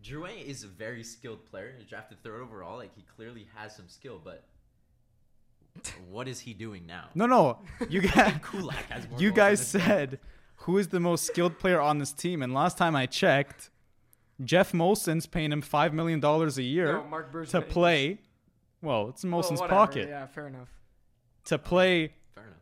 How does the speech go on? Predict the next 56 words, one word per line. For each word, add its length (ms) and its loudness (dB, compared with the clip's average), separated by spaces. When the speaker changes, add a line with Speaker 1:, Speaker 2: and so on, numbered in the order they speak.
Speaker 2:
or 140 2
played. 580 0
Speaker 3:
Okay, 200 -8
fine, 260 -6
but 120 -4
I, 220 -2
I 180 -6
think 320 -14
Nick 140 -12
Suzuki 500 -14
is 200 -14
more 140 -14
skilled 260 -18
than 100 -20
Jonathan 320 -20
Drouin. 220 -20
At 140 -4
this 120 -12
point 220 -16
in 60 -16
his 120 -20
career, 220 -20
I 80 -18
do. 120 -20
Speaker 1:
And 140 -14
he's 160 -18
twenty. 240 -2
Speaker 2:
I 60 6
miss 280 2
Joe. 360 -6
Like, 140 0
the, 280 0
Speaker 3:
I'm 200 0
Speaker 2:
the 60 6
amou- 120 2
Speaker 3:
laughing 300 0
because 400 -6
of 80 -8
the 80 -6
way 180 -6
you 200 -6
say 360 -8
it. 160 -6
Speaker 2:
<laughs> 80 -12
No, 220 8
because 600 2
the 80 0
Speaker 1:
No, 60 2
Speaker 2:
amount 140 4
Speaker 1:
actually, 140 -2
Speaker 2:
of 60 -4
Speaker 1:
I'm 60 -10
curious. 320 -10
Where 180 -10
would 180 -12
you 220 -14